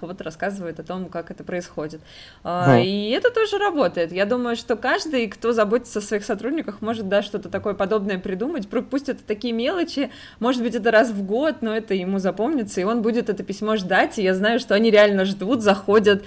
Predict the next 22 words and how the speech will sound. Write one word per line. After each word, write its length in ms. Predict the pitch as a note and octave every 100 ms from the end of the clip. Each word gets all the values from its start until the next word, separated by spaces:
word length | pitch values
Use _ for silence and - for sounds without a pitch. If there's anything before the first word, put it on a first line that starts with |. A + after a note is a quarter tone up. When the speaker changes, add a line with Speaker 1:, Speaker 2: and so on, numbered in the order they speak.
| - -
Speaker 1:
в 140 | - -
почту, 580 | A3 B3+ - C4+ A3+ A3
ждут, 240 | G#3+ B3
когда 220 | A3 G#3+
это 100 | D4
письмо 340 | - C4+ A3+ A#3+
придет 540 | B3 C4 G3 A3+ B3+
в 60 | A3
их 80 | A3+
день 160 | A#3
рождения, 640 | A3+ A#3+ G3 G#3 B3+ B3+ A3
для 160 | G3
того, 280 | G3+ G3 F#3+
чтобы 340 | G#3 G#3+ G#3 G3+
вот 220 | F#3 G3
почитать, 480 | G3 G3 - G3+ G3
что 200 | - G3+
там 180 | G#3 G#3+
коллеги 400 | E3+ F#3 G3 F#3+
написали 520 | F#3 F#3 - E3 D#3+
для 160 | D#3+ E3
него. 320 | D#3+ D3+